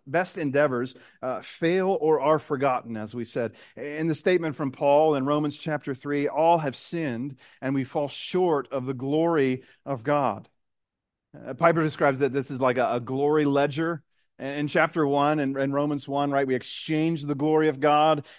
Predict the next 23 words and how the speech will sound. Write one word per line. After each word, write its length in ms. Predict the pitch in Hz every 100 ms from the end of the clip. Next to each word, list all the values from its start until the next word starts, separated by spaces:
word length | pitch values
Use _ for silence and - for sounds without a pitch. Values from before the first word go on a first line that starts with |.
| -
And 120 | 131
then 140 | 147
when 140 | 147 139
we 80 | 139
get 160 | 165
to 80 | 147
chapter 420 | - 160 151 156
three, 300 | 135 151 147
it's 100 | 143
like 140 | 139 123
we've, 200 | 131 - -
we 100 | 139
found 360 | - 143 147
to 180 | 139 120 - _
have 180 | 139 127
no 220 | 147 165
glory 340 | 143 151 147
whatsoever. 720 | 139 143 - 143 143 151 151 - _ _ _ _ _ _ _ _ _
We've 220 | 131 131 - -
sold 440 | - 190 180 165
off 340 | 156 170 170
our 220 | 147 139 139
glory. 600 | 127 127 117 104 101